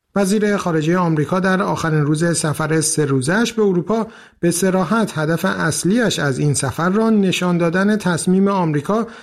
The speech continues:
در احیای روابط با متحدان و همپیمانانش خوانده است. روابط آمریکا و اتحادیهٔ اروپا در دوران ریاست جمهوری دونالد ترامپ به سردی گراییده بود و جو بایدن، رئیس جمهوری تازهٔ آمریکا،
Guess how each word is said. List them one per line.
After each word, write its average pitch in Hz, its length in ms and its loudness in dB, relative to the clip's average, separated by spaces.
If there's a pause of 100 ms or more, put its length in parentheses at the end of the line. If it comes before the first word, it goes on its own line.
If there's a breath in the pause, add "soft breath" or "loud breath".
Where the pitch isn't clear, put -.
(200 loud breath)
در 170 220 0
احیای 165 540 0
روابط 160 600 -2
با 190 140 2
متحدان 151 720 0
و 175 100 0
همپیمانانش 143 1300 0
خوانده - 280 -6
است. - 280 -6 (180)
روابط 143 480 0
آمریکا 156 520 0
و 180 40 -2
اتحادیهٔ 165 680 0
اروپا 175 420 0
در 190 220 0
دوران 175 560 0
ریاست 151 420 0
جمهوری 147 500 0
دونالد 147 360 0
ترامپ 180 320 0 (400 loud breath)
به 160 160 2
سردی 156 560 0
گراییده 185 500 2
بود 143 280 -2
و 202 200 2
جو 175 240 2
بایدن، 170 480 0
رئیس 147 260 -2
جمهوری 139 540 -2
تازهٔ 160 400 0
آمریکا، 208 520 0